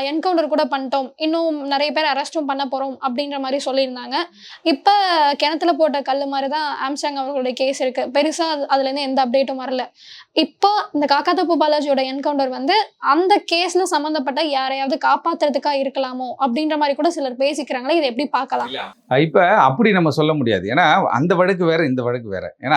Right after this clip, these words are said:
Speaker 2: அந்த, அந்த கொலை வழக்குல வந்துட்டு காக்காத்தோப்பு பாலாஜி அவர்களுடைய பெயரெல்லாம் வந்து ஆரம்பத்துல சொன்னாங்க, but ஆனா கிடையாது, சீன்ல இல்ல அப்படின்ற மாதிரி வெளில எடுத்துடுறாங்க. ஆனால் இதை மறைப்பதற்கு அதை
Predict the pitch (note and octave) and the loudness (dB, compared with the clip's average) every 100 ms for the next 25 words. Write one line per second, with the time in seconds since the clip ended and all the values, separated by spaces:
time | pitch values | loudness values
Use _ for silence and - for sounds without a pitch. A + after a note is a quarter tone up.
0 | A#2+ D3+ D#3 D3+ A2+ B2+ C#3+ C#3+ B2+ C#3 | 2 2 0 2 0 0 -2 -4 -4 -2
1 | D#3+ D#3 C#3+ C#3 C3+ C3 C3+ D#3+ E3+ D3+ | -2 -2 -4 -4 -4 -4 -8 -6 -2 0
2 | C#3+ B2+ A#2 C#3 C#3+ B2+ B2 B2 A2+ A#2 | 0 -2 0 0 0 -2 -6 -6 0 0
3 | A#2+ A2+ A2+ G#2+ G#2+ G#2+ G#2 A2+ B2 D3 | 0 -6 -10 -10 -10 -10 -8 -6 -2 -2
4 | B2 C3+ A2+ B2 B2 B2 A2+ A#2 C3 A#2 | -2 0 2 0 -4 -10 -10 -4 -4 -2
5 | E3+ C#3 B2+ A#2 D3+ B2+ - _ _ - | -4 -4 -2 -2 0 -2 -6 _ _ -4
6 | B2+ C3+ A#2+ A2+ C#3+ D3 B2+ A#2 B2+ B2+ | 0 2 0 -4 -8 -4 -4 -4 -2 -2
7 | G#2 A2 G2+ G#2 B2+ C3 A2+ A2+ F#2+ F2+ | -2 -8 -10 -10 -8 -8 -6 -6 -8 -10
8 | G2 E2+ D#2+ D#2+ - _ _ _ _ - | -12 -12 -14 -20 -20 _ _ _ _ -4
9 | C3 C#3+ C#3+ F#3+ - _ _ E3 C3 F3+ | 0 2 0 -2 -12 _ _ -8 0 2
10 | F#3 F3 F#3+ E3+ F3 E3+ E3 D#3 | 4 4 4 0 -2 2 2 2